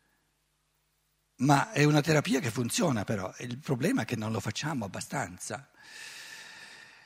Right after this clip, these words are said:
Per-, anche perché, eh, tocca all'individuo, non si può fare, eh, intruppati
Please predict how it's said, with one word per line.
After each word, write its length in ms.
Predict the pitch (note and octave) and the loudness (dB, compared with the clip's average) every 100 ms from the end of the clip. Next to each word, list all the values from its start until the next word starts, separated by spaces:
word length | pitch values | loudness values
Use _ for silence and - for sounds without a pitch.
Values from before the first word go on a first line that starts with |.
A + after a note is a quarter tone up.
| - _ _ _ _ - - _ - _ - _ _ - - - - _ | -20 _ _ _ _ -20 -20 _ -20 _ -20 _ _ -20 -20 -20 -20 _
Per-, 300 | - C3+ B2+ - | 0 2 2 2
anche 260 | D3 D#3 E3 | 2 2 2
perché, 480 | C#3+ A#2+ F3+ F#3 B2+ | 2 2 0 0 0
eh, 760 | G#2+ G#2+ G#2+ A2+ G#2+ G#2+ G#2+ G2+ | -4 -6 -6 -8 -8 -10 -12 -8
tocca 240 | A#2+ - | -8 -6
all'individuo, 600 | G#2+ A2+ G2+ A2 A2 F2 | -4 -6 -4 -4 -4 -6
non 120 | F2+ | -10
si 160 | G2 G#2 | -8 -8
può 160 | A2+ | -8
fare, 720 | G#2+ G2+ F#2+ F#2+ F2 F2+ F2+ F#2 F2+ E2+ - - - _ _ - - - - - - _ - | -8 -6 -6 -8 -8 -8 -10 -12 -14 -14 -16 -20 -20 _ _ -20 -20 -20 -20 -20 -20 _ -20
eh, 380 | - A2+ G#2+ A#2 | -12 -10 -8 -6
intruppati 840 | A2 G#2 B2+ A2+ A#2 G2 F2+ - | -6 -2 -2 0 2 2 0 -6